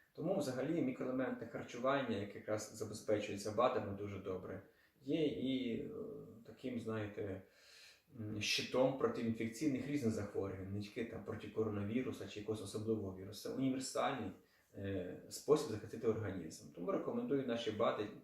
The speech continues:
завжди як сезонні засоби, особливо в період ранньої весни, коли немає мікроелементів, вітамінів майже в їжі. Та наші їжі, і навіть і,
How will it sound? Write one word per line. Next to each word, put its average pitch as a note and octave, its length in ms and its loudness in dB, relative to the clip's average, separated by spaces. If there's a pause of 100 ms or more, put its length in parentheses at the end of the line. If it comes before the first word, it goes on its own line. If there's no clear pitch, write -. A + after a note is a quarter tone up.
(200)
завжди A2 300 0
як A#2+ 200 0
сезонні A#2+ 520 0
засоби, A2+ 420 2
особливо A2+ 400 2
в A2 80 -4
період A#2 340 0
ранньої A2 380 2
весни, G#2 360 -2
коли G2 220 -4
немає A2 280 2
мікроелементів, A2+ 500 -2
вітамінів G2 400 -6
майже F#2+ 260 -6
в F2 40 -12
їжі. - 420 -14 (340)
Та F3+ 100 0
наші D#3 320 2
їжі, C#3+ 320 2
і G#2+ 100 0
навіть G#2 360 2
і, - 180 -4